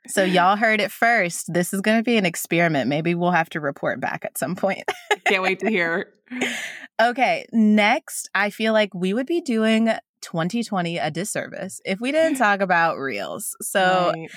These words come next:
Speaker 1: I feel like that's where we need to spend the majority of the rest of our time, is diving into Reels. And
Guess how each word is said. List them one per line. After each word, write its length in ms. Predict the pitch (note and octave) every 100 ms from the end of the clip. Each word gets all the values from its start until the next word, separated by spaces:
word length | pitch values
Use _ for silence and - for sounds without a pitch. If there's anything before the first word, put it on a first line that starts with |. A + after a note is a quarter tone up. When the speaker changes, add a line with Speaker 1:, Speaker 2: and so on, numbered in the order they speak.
| - -
Speaker 1:
I 120 | G#3+
feel 200 | A3 C#4
like 160 | E4+ E4+
that's 320 | G3+ F3 E3+ F3+
where 180 | F3
we 100 | E3
need 160 | D#3+ C#3
to 60 | D3+
spend 500 | - D3 C3+ B2+ F3+ -
the 160 | F#3
majority 500 | F3+ E3 D#3 C#3 C3+
of 120 | C#3+ D3
the 120 | C#3+
rest 300 | A2+ C#3 -
of 100 | D#3
our 160 | D3+
time, 380 | C#3+ - - - -
is 160 | F#3
diving 420 | F3+ G3+ B3+ D4+ C#4
into 280 | G3+ -
Reels. 460 | D#3+ D3+ - - - -
And 180 | A3